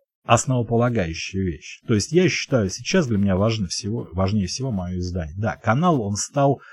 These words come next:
неотдель-, неотделимой частью, тем более мы сейчас называемся не "Автомобильный дайджест Черноземья" карс клаб точка ру, мы называемся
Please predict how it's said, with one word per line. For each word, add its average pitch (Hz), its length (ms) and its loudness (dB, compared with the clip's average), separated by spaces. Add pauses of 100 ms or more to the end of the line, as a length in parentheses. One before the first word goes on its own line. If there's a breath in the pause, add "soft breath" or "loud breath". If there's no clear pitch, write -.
(220 loud breath)
неотдель-, 110 520 4
неотделимой 101 840 2
частью, 156 420 2
тем 101 160 2
более 107 160 4
мы 98 80 2
сейчас 98 260 -6
называемся 98 460 -2
не 95 60 0
"Автомобильный 147 500 0
дайджест 123 380 2
Черноземья" 110 540 -2
карс 101 240 -6
клаб 92 300 -6
точка - 280 -10
ру, 101 100 -4
мы 107 160 2
называемся 107 680 -2